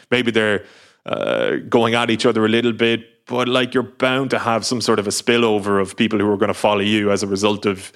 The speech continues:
uh, you're fighting the person that they were already following, right? So, like, even just in terms of, uh, reach, which is a really,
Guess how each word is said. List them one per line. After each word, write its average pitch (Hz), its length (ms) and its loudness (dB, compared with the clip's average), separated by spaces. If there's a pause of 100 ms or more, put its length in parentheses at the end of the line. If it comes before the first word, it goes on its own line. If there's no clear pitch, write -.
(500)
uh, 98 160 0
you're 110 320 2
fighting 104 720 0
the 101 60 -6
person 110 300 0
that 95 120 0
they 107 100 2
were 104 120 4
already 101 300 2
following, 104 480 0
right? 110 280 0
So, 117 160 2
like, 117 240 0 (640)
even 143 340 0
just 113 220 0
in 104 80 -4
terms 110 320 -2
of, 95 220 -2
uh, 82 60 -8 (600)
reach, 110 480 -2
which 92 160 -8
is 90 100 -8
a 90 40 -8
really, 87 320 -10